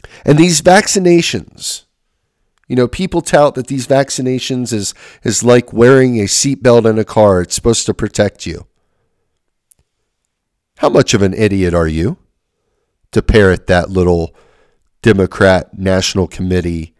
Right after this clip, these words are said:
catchphrase? How are you going to equate a vaccine that you inject into your body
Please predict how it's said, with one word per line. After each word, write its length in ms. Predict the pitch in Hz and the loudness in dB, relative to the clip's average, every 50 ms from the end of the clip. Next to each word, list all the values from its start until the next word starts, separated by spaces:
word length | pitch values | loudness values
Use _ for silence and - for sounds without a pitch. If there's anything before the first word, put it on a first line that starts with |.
| _ _ _ _ - | _ _ _ _ -6
catchphrase? 880 | - 113 90 - - - - - 87 87 87 92 117 143 - - - - _ _ _ _ _ _ _ _ _ _ _ _ _ _ _ _ _ _ _ _ _ _ _ _ _ _ _ _ _ _ _ _ _ _ _ _ _ _ _ _ _ _ _ _ _ | -2 -2 -2 -2 -4 -8 -6 -4 -2 -2 -2 -2 -4 -4 -6 -8 -8 -10 _ _ _ _ _ _ _ _ _ _ _ _ _ _ _ _ _ _ _ _ _ _ _ _ _ _ _ _ _ _ _ _ _ _ _ _ _ _ _ _ _ _ _ _ _
How 160 | - 202 226 | -4 0 4
are 120 | 240 202 196 | 4 4 4
you 160 | 185 170 147 | 4 0 0
going 260 | 160 165 165 165 139 | 2 4 4 4 2
to 220 | - - 151 127 117 | 2 0 2 4 4
equate 640 | 104 - - - - 107 101 104 104 107 113 - - _ _ _ _ _ _ _ _ _ _ _ _ _ _ _ _ _ _ _ _ _ _ _ _ _ _ _ - | 2 0 -2 -6 -4 0 2 2 4 2 0 -2 -6 _ _ _ _ _ _ _ _ _ _ _ _ _ _ _ _ _ _ _ _ _ _ _ _ _ _ _ 0
a 100 | 127 117 | 2 2
vaccine 720 | 92 107 110 110 107 - - - - 113 101 101 104 113 120 | 4 4 4 4 2 0 -2 -2 -2 0 0 0 0 -2 0
that 200 | 107 107 98 82 | 0 0 0 0
you 180 | 101 98 95 92 | -2 -2 -2 0
inject 520 | 92 85 80 85 95 95 101 - - - | -2 -2 -4 -2 0 0 0 0 -4 -6
into 260 | 110 95 - - 101 | -6 -6 -6 -6 -2
your 180 | 92 90 85 80 | -2 -2 -2 -2
body 580 | - - 87 85 87 87 98 101 113 127 - | -2 -2 -2 0 0 -2 -2 -4 -6 -8 -12